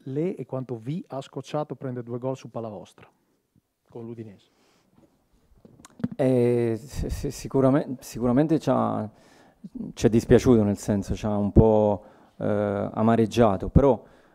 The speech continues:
Speaker 2: voglio dire, eh, com-, come in, in altre circostanze abbiamo, abbiamo detto, nel momento in cui avviene questo, cercando magari di,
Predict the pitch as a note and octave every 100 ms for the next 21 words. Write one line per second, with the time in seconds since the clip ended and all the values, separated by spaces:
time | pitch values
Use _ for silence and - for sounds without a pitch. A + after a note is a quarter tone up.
0 | _ - B2 C3 B2+ A2 A2 A2+ A2+ A#2
1 | A2+ - A#2+ A#2 - B2 A2+ - B2+ A#2
2 | A2+ A#2+ A#2+ B2+ A#2 G#2+ A2+ - A#2 -
3 | A2 A2+ A2 A2 G#2+ G#2+ G#2 G2+ - G2+
4 | _ _ _ _ - A2+ A#2 B2 C3 C3
5 | A#2 A#2+ A#2 A2 G#2+ A#2+ A2+ A2 A2 -
6 | B2+ A2+ - A2 - A2 - A#2 A2 A2
7 | A2+ G#2+ G#2